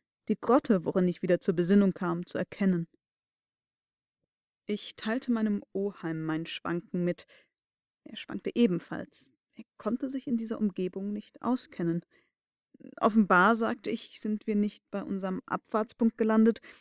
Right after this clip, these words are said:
sondern der Sturm hat uns etwas weiter oberhalb getrieben, und wenn wir uns längs am Ufer halten, werden wir nach Gretchenhafen gelangen.“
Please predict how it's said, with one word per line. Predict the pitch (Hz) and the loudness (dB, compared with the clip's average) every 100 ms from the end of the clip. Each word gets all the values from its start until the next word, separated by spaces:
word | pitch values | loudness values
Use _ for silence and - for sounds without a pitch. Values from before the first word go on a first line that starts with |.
| _ - | _ -6
sondern | 214 226 233 214 | 4 6 8 6
der | 214 | 4
Sturm | - 240 262 240 | 2 4 6 4
hat | 240 | 0
uns | 220 - | -4 -4
etwas | 226 - 208 | -6 -4 -4
weiter | 196 202 202 - | -2 -2 -2 0
oberhalb | - 262 170 170 180 - | 2 4 2 0 -2 -4
getrieben, | 185 - 208 196 196 - - _ - | -6 -4 0 2 2 -2 -20 _ -2
und | 220 | 0
wenn | 220 | 4
wir | 269 | 4
uns | 240 - | 2 0
längs | 208 240 - | 0 0 -2
am | - 190 - | -8 -8 -6
Ufer | 175 180 202 | -8 -4 -2
halten, | 202 208 - 240 - _ - | 0 0 4 4 4 _ -2
werden | 214 220 214 | 4 6 6
wir | 208 | 4
nach | 208 208 - | 2 -2 0
Gretchenhafen | 254 240 170 165 165 - 170 | 0 0 -2 -2 -4 -2 -4
gelangen.“ | 165 156 160 | -2 -2 -4